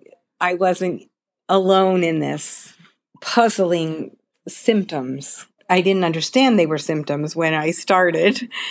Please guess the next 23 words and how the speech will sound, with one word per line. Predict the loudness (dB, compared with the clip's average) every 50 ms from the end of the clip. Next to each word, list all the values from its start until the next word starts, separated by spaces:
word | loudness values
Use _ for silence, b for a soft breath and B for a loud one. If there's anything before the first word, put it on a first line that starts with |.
| B B B B B B
investigating, | 0 0 2 4 4 2 2 0 -2 0 2 2 2 2 2 -2 -2 -4 -6 -8 b b b b b b _ -12
but | -2 2 4 4 6
I | 4 4 2
came | 0 -2 0 0 2 2 0
to | 0 -2
understand | -4 -4 -4 -4 -6 -6 -4 -4 -4 -2 -4
that | -6 -4 -2
they're | -2 -2
very | 0 0 -2 -2
common | -4 -8 -8 -4 -2 -2 -2 -2 -4 -6
symptoms | -8 -8 -8 -8 -8 -8 -8 -8 -8 -6 -6
of | -8 -8 -6
P | -6 -6 -6
T | -6 -4 -4 -4
S | -4 -4 -6 -8 -6
D. | -4 -4 -4 -4 -6 -8 -14 _ _ _ _ _ _ _ _ _ _ _ _ _ _ _ _ _ _ _ _
My | 2 2 2 2
father | 2 2 4 4 4 4 4 4 4 4 4 4 2 0 0 -4 -8 _ _ _ _ _ _ _ _ _ _ _ -6
now | -4 -4 -2 0 0 2 2 2 2 2 2 0 0 -2 -2 -4 -6
is | -6 -6 -6 -6 -8
very | -6 0 2 4 4 6 4 4 2 0
old. | 0 -2 0 0 -2 -2 -4 -8
He's | -12 -8 -6 -4 -4 -4 -4 -4 -8 -10 -10